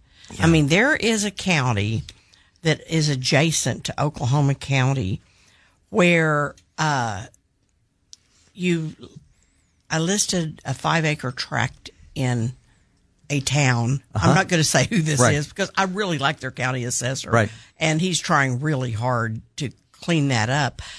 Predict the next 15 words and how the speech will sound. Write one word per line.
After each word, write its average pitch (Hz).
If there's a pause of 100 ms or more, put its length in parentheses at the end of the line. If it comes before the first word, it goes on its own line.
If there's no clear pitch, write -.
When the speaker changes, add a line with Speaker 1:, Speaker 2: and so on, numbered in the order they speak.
(220)
Speaker 1:
But -
there 226
is 185
an 139
older 170
woman 143
at 127
the -
courthouse - (600)
that 139
when 156 (200)
you 151
call, 151 (480)
she's 175
going, 160